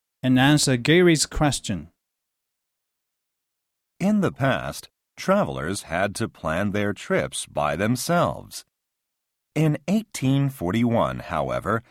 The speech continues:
Speaker 2: an Englishman named Thomas Cook had the idea of organizing a train trip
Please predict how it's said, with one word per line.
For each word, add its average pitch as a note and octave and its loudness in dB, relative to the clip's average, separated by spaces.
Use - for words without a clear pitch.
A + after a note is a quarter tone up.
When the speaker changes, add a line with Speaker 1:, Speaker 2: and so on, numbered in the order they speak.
Speaker 2:
an D#3 -2
Englishman A#2+ -2
named F2+ -2
Thomas A2+ 0
Cook F2+ -2
had C3 0
the A#2 2
idea A2+ 0
of C3+ -2
organizing G#2+ 0
a A2 -2
train F3+ -2
trip C2+ -6